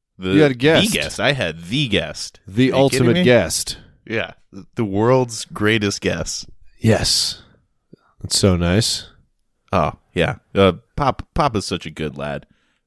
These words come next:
Speaker 1: And he came up here for a sporting event, but it was, it was so much more. It was, <laughs> I mean, it was like a, a life event.
Speaker 2: Hell yeah. That's
Speaker 1: Yeah.
Speaker 2: fantastic.
Speaker 1: Yeah, absolutely. And we got to, uh, finally take my roommate to Fenway for the first time.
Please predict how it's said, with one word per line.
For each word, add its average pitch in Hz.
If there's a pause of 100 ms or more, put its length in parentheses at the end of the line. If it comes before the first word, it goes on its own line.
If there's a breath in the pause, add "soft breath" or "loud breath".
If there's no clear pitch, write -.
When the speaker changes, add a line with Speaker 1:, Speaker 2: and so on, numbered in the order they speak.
(440)
Speaker 1:
And 147
he 190
came 185
up 139
here 135
for 107
a 95
sporting 113
event, 90
but 101
it 101
was, 87 (100)
it 104
was 92
so 123
much 98
more. 85 (100)
It 90
was, 85 (340 loud breath)
<laughs> -
I 90
mean, 90
it 107
was 107
like 95
a, 85 (200)
a 80
life 98
event. - (960 loud breath)
Speaker 2:
Hell 107
yeah. 73 (360)
That's -
Speaker 1:
Yeah. -
Speaker 2:
fantastic. 90 (260 loud breath)
Speaker 1:
Yeah, 117
absolutely. 107
And 170
we 117
got 110
to, 117
uh, 110
finally 123
take 123
my 113
roommate 117
to 117
Fenway 135
for 85
the 82
first -
time. 76